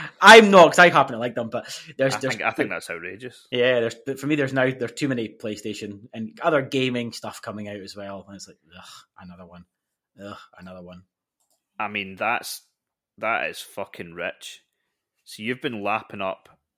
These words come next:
Speaker 2: about seventeen Marvel films per year for the last
Speaker 1: <laughs>
Speaker 2: fucking two decades,
Speaker 1: Mm-hmm.
Speaker 2: and PlayStation have, what, about eight, uh, things in production, and you're sick of it already? You've not even
Speaker 1: Yeah.
Speaker 2: seen one of them yet.
Speaker 1: Yeah.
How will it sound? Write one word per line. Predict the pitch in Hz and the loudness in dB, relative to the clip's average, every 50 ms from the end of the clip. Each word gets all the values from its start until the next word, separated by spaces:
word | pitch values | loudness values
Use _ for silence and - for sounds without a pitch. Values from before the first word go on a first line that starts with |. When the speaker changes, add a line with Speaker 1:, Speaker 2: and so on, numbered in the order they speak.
| _ _ - | _ _ -12
Speaker 2:
about | 104 95 92 - - - | -10 -10 -10 -14 -14 -14
seventeen | - - - - 113 107 123 113 107 - - 117 101 98 92 | -12 -8 -4 -4 -4 -4 -6 -10 -14 -14 -14 -14 -14 -12 -12
Marvel | 90 90 90 92 95 - 110 101 | -10 -8 -8 -8 -8 -8 -12 -14
films | - - 110 98 92 92 90 90 - - - _ _ _ _ _ _ _ _ _ _ _ _ | -10 -8 -8 -8 -8 -10 -14 -18 -20 -20 -20 _ _ _ _ _ _ _ _ _ _ _ _
per | - - 117 113 113 | -6 -4 -2 -2 -2
year | 107 95 92 92 98 92 87 85 - - _ _ _ _ | -4 -6 -10 -8 -8 -6 -6 -8 -10 -16 _ _ _ _
for | - - 101 | -18 -14 -12
the | 98 95 | -6 -4
last | 92 95 95 98 92 - - - - | -4 -2 -2 -4 -4 -6 -10 -16 -14
Speaker 1:
<laughs> | _ | _
Speaker 2:
fucking | - 110 - - - 107 92 90 - | -8 -8 -8 -8 -10 -12 -12 -12 -14
two | - - 127 120 117 | -8 -4 -4 -2 -2
decades, | 107 98 95 95 - - 113 101 98 95 95 - - - - - - - | -2 -4 -4 -4 -4 -6 -6 -6 -6 -6 -8 -12 -18 -20 -20 -20 -20 -18
Speaker 1:
Mm-hmm. | 107 107 110 104 | -16 -10 -8 -8
Speaker 2:
and | 98 95 95 98 - - - - - | -8 -8 -12 -16 -20 -20 -20 -10 -4
PlayStation | 127 117 113 - - - 120 117 - - - 107 95 90 | -4 -4 -4 -4 -4 -4 -4 -4 -6 -8 -12 -14 -16 -12
have, | - 104 95 95 92 92 90 - - _ _ | -8 -6 -4 -4 -4 -4 -6 -10 -18 _ _
what, | - 101 95 - 90 | -8 -8 -8 -8 -8
about | - 92 - - _ _ _ _ | -10 -12 -12 -12 _ _ _ _
eight, | 113 110 110 117 - - _ _ _ _ _ _ _ - | -6 -4 -4 -4 -6 -8 _ _ _ _ _ _ _ -14
uh, | - - - - | -14 -12 -10 -6
things | 117 104 98 95 95 92 - - _ _ - | -6 -6 -4 -6 -10 -18 -18 -20 _ _ -6
in | 120 120 127 131 - | -6 -6 -6 -10 -12
production, | - - 117 92 - - 107 - - - - - - 151 110 95 87 - - | -6 -6 -6 -4 -4 -6 -6 -6 -8 -10 -10 -8 -8 -8 -8 -10 -14 -16 -16
and | 120 113 | -10 -6
you're | 110 113 - | -6 -6 -6
sick | - - 123 113 - - | -4 -6 -6 -6 -4 -4
of | 131 117 120 | -4 -4 -4
it | 110 | -6
already? | 101 101 104 107 123 143 180 180 | -6 -4 -2 0 0 0 -2 -6
You've | 139 117 127 | -8 -6 -4
not | 160 175 | -4 -4
even | 170 151 117 | -4 -6 -8
Speaker 1:
Yeah. | 113 107 101 | -8 -8 -6
Speaker 2:
seen | 101 101 - 175 | -6 -6 -6 -4
one | 202 202 202 | -4 -4 -2
of | 190 | -4
them | 196 185 180 | -4 -4 -2
yet. | 156 120 107 107 | -2 0 0 -2
Speaker 1:
Yeah. | 101 98 98 98 | -2 -4 -8 -10